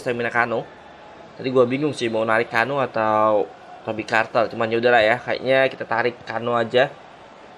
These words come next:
Gua sih takut dia kenapa-napa juga, karena Kano kayaknya merupakan aset gua juga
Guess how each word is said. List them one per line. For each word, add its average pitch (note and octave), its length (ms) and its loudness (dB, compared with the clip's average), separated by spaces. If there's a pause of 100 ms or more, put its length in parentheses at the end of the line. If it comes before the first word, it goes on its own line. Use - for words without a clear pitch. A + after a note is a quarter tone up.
(600)
Gua G#2+ 240 0
sih B2 160 0
takut A#2+ 480 0
dia A#2+ 240 2
kenapa-napa A#2+ 560 0
juga, B2+ 320 2
karena C3+ 480 2 (560)
Kano C3+ 400 2
kayaknya D3 320 2
merupakan C#3 560 0
aset C3 320 0
gua C#3 240 2
juga C3 400 2